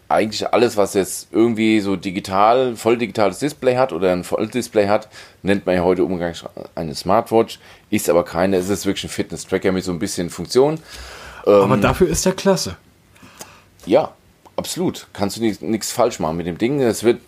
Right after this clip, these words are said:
Speaker 1: es ist optisch sehr ansprechend
Speaker 2: Ja.
Speaker 1: und ich bin sehr, sehr gespannt, ob sich die Daten wirklich da bestätigen, die ja genannt werden. Weil, ähm, es wird wohl wirklich, wir haben eben schon mal über die Amazfit G T S gesprochen,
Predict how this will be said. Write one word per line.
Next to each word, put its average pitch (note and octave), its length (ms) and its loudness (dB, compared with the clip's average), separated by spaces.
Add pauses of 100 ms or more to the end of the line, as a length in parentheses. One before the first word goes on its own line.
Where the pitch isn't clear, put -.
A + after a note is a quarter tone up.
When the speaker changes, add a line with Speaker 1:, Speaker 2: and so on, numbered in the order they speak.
(100)
Speaker 1:
es F#2+ 180 -2
ist F#2 100 -6
optisch - 300 -2
sehr - 140 0
ansprechend C#3+ 680 -2
Speaker 2:
Ja. - 60 -6
Speaker 1:
und G#2+ 340 0
ich F#2+ 160 -8
bin G#2 160 -4
sehr, A#2 160 4
sehr C#3 140 2
gespannt, B2 380 -2
ob G2 200 -4
sich A#2 160 -4
die A2+ 140 -8
Daten A2 500 2
wirklich A#2+ 340 -4
da A#2 160 4
bestätigen, A#2+ 480 -2
die G#2+ 100 0
ja A2 60 4
genannt C3 360 -4
werden. F#2 280 0 (520)
Weil, A#2+ 600 2
ähm, G#2 400 2
es G#2 200 -4
wird - 180 0
wohl D3 380 2
wirklich, A#2+ 240 -4
wir A2 80 4
haben A#2+ 100 0
eben A#2 180 -2
schon C3 140 -8
mal A#2+ 180 0
über A2 140 -4
die G#2+ 60 0
Amazfit G#2+ 400 -2
G B2 80 -4
T B2 100 0
S C3 140 -2
gesprochen, G#2+ 440 -6